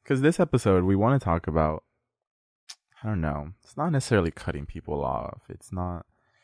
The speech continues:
it's just different friends throughout life and the different types of people you meet. And I feel like now that we're two years into college, we have more experience as to all the different types of people that are out there,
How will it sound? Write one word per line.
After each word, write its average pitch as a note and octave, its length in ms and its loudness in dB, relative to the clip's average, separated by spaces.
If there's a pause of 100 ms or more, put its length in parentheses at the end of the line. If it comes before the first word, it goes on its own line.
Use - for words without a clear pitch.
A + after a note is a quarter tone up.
(200)
it's - 140 -2
just F#3+ 240 -2 (360)
different A#2 400 2
friends D#2+ 420 0
throughout D#2+ 360 0
life D2+ 460 -6 (140)
and F#2+ 120 -10
the F#2 60 -6
different G2 280 -6
types F2+ 200 -4
of F2+ 100 -8
people E2 260 -6
you D#2+ 120 0
meet. D2+ 300 -6 (460)
And A2+ 60 -4
I A#2 40 -4
feel D3 140 0
like C3 140 2
now D#2+ 280 4
that E2 120 2
we're D#2+ 140 0
two - 260 -6
years D#2 420 -2
into - 280 -12
college, D#2+ 680 -6 (240)
we E2 160 -8
have D#2 240 -4
more D2+ 240 -6
experience D2+ 680 -10
as C#2+ 200 -10
to D#2+ 360 -8 (840)
all C#3+ 260 2
the E3+ 120 2
different C3+ 340 4
types G#2+ 240 0
of G#2 80 -6
people G2 300 2
that E2+ 120 4
are D#2+ 100 6
out D2+ 280 -2
there, D#2 460 -2